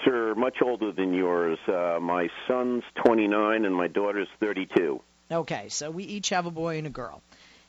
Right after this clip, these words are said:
Speaker 2: And,
Speaker 1: Yep.
Speaker 2: but, you know, I, I think all of us, moms, uh, like me and dads like you and people that don't even, uh, have kids can weigh in on this. So I saw this story today that said, "Moms and dads, weigh in.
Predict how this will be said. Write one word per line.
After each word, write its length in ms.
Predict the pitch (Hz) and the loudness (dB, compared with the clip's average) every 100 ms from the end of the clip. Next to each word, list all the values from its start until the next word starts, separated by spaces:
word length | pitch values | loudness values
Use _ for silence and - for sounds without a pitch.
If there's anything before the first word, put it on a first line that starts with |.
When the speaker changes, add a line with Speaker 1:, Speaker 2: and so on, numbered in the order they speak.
| - | -2
Speaker 2:
And, 260 | 180 170 160 | 0 2 2
Speaker 1:
Yep. 20 | |
Speaker 2:
but, 260 | 180 180 | 0 0
you 80 | 220 | 0
know, 300 | 196 185 170 - | 0 0 0 -4
I, 300 | - - 220 - | -10 -4 -4 -2
I 140 | 277 | -4
think 240 | 320 349 | -4 -2
all 240 | 240 190 180 | 2 2 2
of 80 | 156 | -2
us, 420 | 151 202 - - _ - | -2 -2 -6 -10 _ -8
moms, 680 | 170 170 170 175 214 - | -2 2 2 0 -2 -4
uh, 240 | 156 147 - | -4 -6 -6
like 240 | 160 151 | -8 -8
me 240 | 147 139 208 | -10 -6 -6
and 100 | 165 | -2
dads 360 | 151 156 143 | -2 -2 -4
like 240 | 147 143 156 | -6 -6 -6
you 200 | 175 240 | -6 -4
and 120 | 233 | -4
people 260 | 269 294 | -6 -4
that 100 | 285 | -4
don't 220 | 247 311 302 | -4 -4 -6
even, 180 | 160 139 - | -8 -10 -8
uh, 60 | |
have 320 | 143 113 156 - | -8 -4 -6 -4
kids 220 | 170 151 | -6 -4
can 200 | 196 165 | -4 -4
weigh 320 | 156 190 202 170 | -2 -2 -2 -6
in 260 | 165 156 - | -6 -6 -8
on 240 | 135 139 | -8 -8
this. 320 | 117 92 - - - - - | -10 -8 -8 -10 -18 -20 -4
So 300 | - 254 - | 2 2 2
I 140 | 269 | 2
saw 180 | 302 - 403 453 | 2 0 -2 0
this 160 | 247 | 0
story 680 | - - 180 208 190 139 110 | 2 0 4 4 4 0 -6
today 500 | - 123 98 87 135 _ _ _ _ - | -6 -6 -10 -14 -18 _ _ _ _ 0
that 180 | 185 - | 0 4
said, 340 | 196 190 143 | 6 6 4
"Moms 540 | 185 285 180 117 - - | 8 8 8 2 -6 6
and 260 | 254 392 240 | 10 10 10
dads, 560 | 269 370 165 135 123 - | 10 8 4 2 -8 -6
weigh 380 | 151 247 277 226 | 4 6 6 4
in. 260 | 135 87 | 0 -4